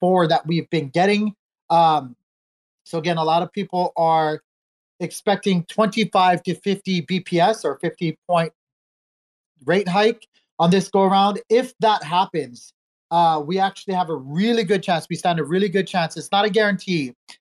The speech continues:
and I'm definitely not telling you guys to fomo or anything like that. Just letting you guys know, we have a really good chance,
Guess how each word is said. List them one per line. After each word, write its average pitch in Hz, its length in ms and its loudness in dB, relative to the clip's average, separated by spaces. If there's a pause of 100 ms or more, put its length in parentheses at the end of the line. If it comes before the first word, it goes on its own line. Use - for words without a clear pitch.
(120)
and 165 80 0
I'm 160 80 0
definitely 190 320 0
not 190 180 2
telling 180 220 -2
you 180 40 -2
guys 180 200 0
to 175 80 -8 (100)
fomo 156 200 0
or 143 180 0
anything 170 260 -2
like 165 140 -2
that. 139 240 0
Just 156 160 -8
letting 160 200 -2
you 185 60 2
guys 185 160 0
know, 123 300 -4 (460)
we 175 40 2
have 165 140 0
a 160 40 0
really 180 380 2
good 190 220 0
chance, 156 500 -2